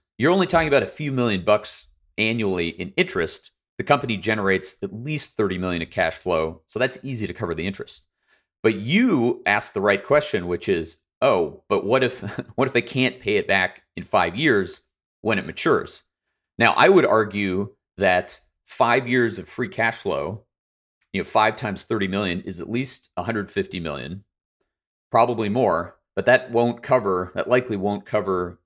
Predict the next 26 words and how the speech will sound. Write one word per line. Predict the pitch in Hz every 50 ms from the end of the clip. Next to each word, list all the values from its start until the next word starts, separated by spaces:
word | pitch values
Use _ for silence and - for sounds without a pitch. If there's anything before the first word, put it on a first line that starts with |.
| _ -
uh, | 82 80 80 82 -
you | 92
know, | 90 85 80
the | 85
maturity | 82 82 - - - 135 117 95 85 82
because | 78 - - 101 87 78
it's | 78 - - - _
hundreds | - - 123 113 98 82 -
of | 87 76 82
millions, | 82 78 78 78 85 82
depending | - _ _ - 98 85 82 80
on | 76 78
the | 80
ultimate | 80 78 - - 85 87 - -
size | - 80 71 73 71
of | -
the | -
deal. | 76 - 95 92 - - - - _ _ _ _ _ - - - _ _ -
Now, | 110 110 110
there | 113 117
are | 110
some | 113 - 123 107 98
features | - _ - 175 165 - - 131 110 98 95 -
in | 95 87
the | 82
bond. | 80 131 143 139 117 101 95 98 101 104